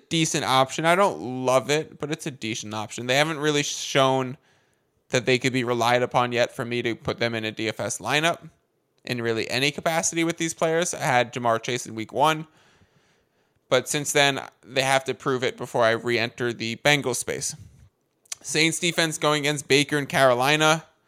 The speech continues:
uh, in division game. Saints defense is really good, but if Jameis is hurt, if their offense can't move the ball like it should, then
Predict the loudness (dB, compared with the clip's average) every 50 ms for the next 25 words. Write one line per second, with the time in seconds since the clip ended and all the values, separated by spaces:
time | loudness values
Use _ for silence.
0 | _ _ _ _ _ _ _ _ 0 2 4 4 4 4 2 0 0 2 2 4
1 | 4 4 2 2 0 -4 0 2 4 4 4 2 0 -2 -6 -10 -12 -8 -4 0
2 | 0 0 0 0 -2 -2 0 0 -2 -2 -2 -4 -4 -4 -2 -2 0 -2 0 0
3 | -2 -2 -2 0 0 0 -2 -2 -6 -12 _ _ _ _ _ _ _ 0 2 2
4 | 2 2 -2 -4 -4 -2 0 2 2 2 2 2 0 -2 -4 -4 -4 -2 0 2
5 | 2 2 0 -2 -6 -4 -4 -2 -2 0 0 0 -2 -2 -4 -4 -8 -4 -4 -4
6 | -4 -4 -6 -8 -10 -10 -10 -8 -2 2 4 4 4 4 4 2 0 -2 -8 -8
7 | -8 -4 -2 0 0 0 -2 -6 -12 _ _ _ _ _ _ _ -6 0 4 4
8 | 4 4 2 -2 -6